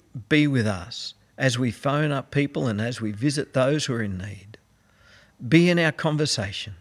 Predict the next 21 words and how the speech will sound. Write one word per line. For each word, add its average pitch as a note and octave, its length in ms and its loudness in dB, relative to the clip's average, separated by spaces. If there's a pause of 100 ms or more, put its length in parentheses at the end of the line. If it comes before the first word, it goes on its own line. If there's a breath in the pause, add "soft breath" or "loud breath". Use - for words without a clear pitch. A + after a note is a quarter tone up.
(560 loud breath)
Give E3 160 6
us F3 180 6
a B2+ 80 4
boldness F3 720 6 (320 loud breath)
and C#3 140 4
a B2+ 60 2
confidence B2+ 1000 0
to A2+ 100 -6
take D3+ 400 0
a B2+ 60 -6
conversation B2 840 -2
deeper C#3+ 460 -6 (640 soft breath)
and C3+ 140 0
to C3+ 40 -4
pray C#3 300 -2
with B2+ 160 -4
those G2+ 280 -6
who G#2 120 -6
are G2 60 -6
in F#2+ 140 -8
need. G2+ 260 -14